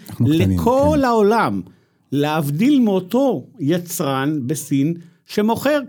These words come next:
Speaker 2: כמות קטנה מאוד של משאבות לישראל. זה הבדל גדול מאוד בפיתוח, בתפוקה של המשאבה,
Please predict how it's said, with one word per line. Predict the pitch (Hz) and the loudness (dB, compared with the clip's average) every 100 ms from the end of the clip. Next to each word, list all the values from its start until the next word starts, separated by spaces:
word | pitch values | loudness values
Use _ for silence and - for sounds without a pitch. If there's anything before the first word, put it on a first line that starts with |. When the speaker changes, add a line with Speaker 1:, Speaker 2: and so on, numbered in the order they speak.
| - | -6
Speaker 2:
כמות | 240 247 285 | -4 -2 -2
קטנה | - - 226 262 | -2 -4 -2 2
מאוד | 262 262 254 | 2 2 0
של | 240 | -2
משאבות | 202 180 170 120 143 175 220 | -2 -2 -2 -2 -2 -4 -4
לישראל. | 233 254 247 - 233 226 269 269 113 - _ _ _ _ _ _ - | -4 -2 -2 -4 -6 -4 0 0 -2 -8 _ _ _ _ _ _ -6
זה | 131 | 0
הבדל | 160 156 240 | 0 0 -2
גדול | 233 220 247 247 | 0 0 2 2
מאוד | 233 247 190 | 2 0 0
בפיתוח, | 165 143 - 170 170 240 220 170 139 135 | -2 -4 -4 -6 -2 0 2 0 -2 -4
בתפוקה | 123 123 120 - 180 175 214 | -6 -4 -8 -6 -4 -2 -4
של | 214 208 | -4 -4
המשאבה, | 185 180 160 151 | -4 -4 -4 -6